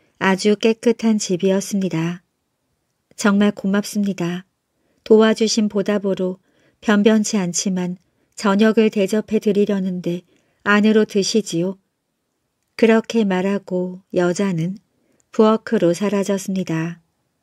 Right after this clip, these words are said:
잠시 후 여자가 상을 들고 나타났습니다. 상에는 칠복이가 여태껏 구경도 하지 못한 갖가지 음식이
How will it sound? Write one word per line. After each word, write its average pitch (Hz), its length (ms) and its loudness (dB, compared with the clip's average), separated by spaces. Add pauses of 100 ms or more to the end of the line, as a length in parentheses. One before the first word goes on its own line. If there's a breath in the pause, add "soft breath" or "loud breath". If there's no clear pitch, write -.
(380)
잠시 208 500 2
후 185 300 -2 (500)
여자가 214 560 2
상을 226 420 2
들고 190 640 0
나타났습니다. 185 1120 -4 (680)
상에는 233 640 2
칠복이가 202 1000 0 (100)
여태껏 170 760 -6 (540)
구경도 214 600 2
하지 220 300 -2
못한 185 720 -6 (1500)
갖가지 214 640 0
음식이 185 840 -4